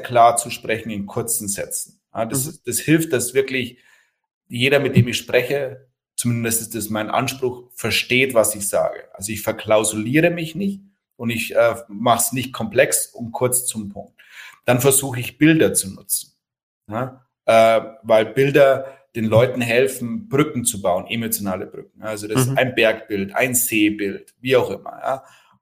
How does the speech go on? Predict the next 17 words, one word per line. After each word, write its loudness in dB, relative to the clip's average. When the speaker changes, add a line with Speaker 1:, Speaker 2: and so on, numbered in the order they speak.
Speaker 1:
Und -4
dann 2
versetzen 0
sich -6
die -8
Leute 2
mental 4
in 2
diese -4
Situation 0
rein. -8
Ja, -6
das -8
ist -4
wie 0
eine 0
Projektion. 2